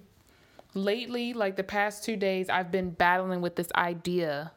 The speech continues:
with the idea that the story, the st-, I don't, I guess the story, this current story, um, is just,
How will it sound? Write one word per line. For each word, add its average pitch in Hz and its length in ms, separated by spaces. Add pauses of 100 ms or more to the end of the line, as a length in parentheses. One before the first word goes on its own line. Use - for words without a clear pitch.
with 185 140
the 180 120
idea 190 480
that 175 220
the 175 60
story, 190 640 (2000)
the 196 220
st-, - 260
I 233 180
don't, 220 240
I 214 120
guess 285 220
the 240 80
story, 269 720 (240)
this 233 280
current 254 300
story, 202 540
um, 180 580 (2000)
is 190 220
just, 196 640